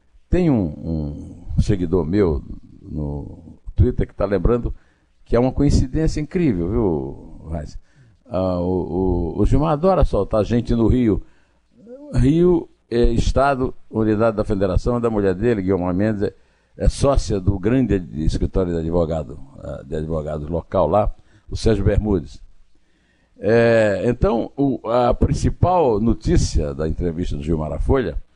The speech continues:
é que ganhar dinheiro com a Lava Jato é corrupção. Empregar ex-mulher em Itaipu não é. É, ser dono de um instituto chamado Instituto do Direito Público,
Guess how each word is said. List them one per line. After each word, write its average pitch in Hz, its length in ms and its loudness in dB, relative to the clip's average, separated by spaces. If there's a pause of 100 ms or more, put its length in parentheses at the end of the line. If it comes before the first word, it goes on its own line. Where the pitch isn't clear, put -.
(340)
é - 160 -10
que 123 120 -2
ganhar 143 400 2
dinheiro 151 360 2
com 143 100 0
a 131 60 0
Lava 117 280 2
Jato 151 300 2
é 160 40 0
corrupção. 160 600 2 (1080)
Empregar 151 480 4
ex-mulher 170 340 4
em 170 60 2
Itaipu 160 420 2
não 359 160 2
é. - 220 -4 (1200)
É, 113 1040 0 (640)
ser 160 240 2
dono 156 720 2
de 131 320 0
um 147 80 4
instituto 127 880 0
chamado 113 400 2
Instituto 104 880 0
do 107 180 -2
Direito 104 320 2
Público, - 600 -2